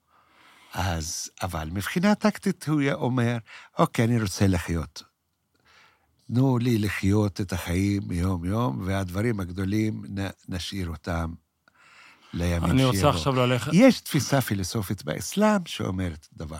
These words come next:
Speaker 1: כזה, שכאשר אתה תחת משטר זר, תנסה
Speaker 2: לעשות
Speaker 1: לחיות
Speaker 2: את הכי טוב למען הקהילה שלך.
Speaker 1: זה,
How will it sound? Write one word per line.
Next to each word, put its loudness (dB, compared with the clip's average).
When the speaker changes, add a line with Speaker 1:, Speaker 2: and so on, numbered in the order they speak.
Speaker 1:
כזה, -10
שכאשר -8
אתה -6
תחת -8
משטר -10
זר, 0
תנסה -4
Speaker 2:
לעשות 0
Speaker 1:
לחיות 0
Speaker 2:
את -2
הכי 0
טוב 2
למען 4
הקהילה 0
שלך. -8
Speaker 1:
זה, -2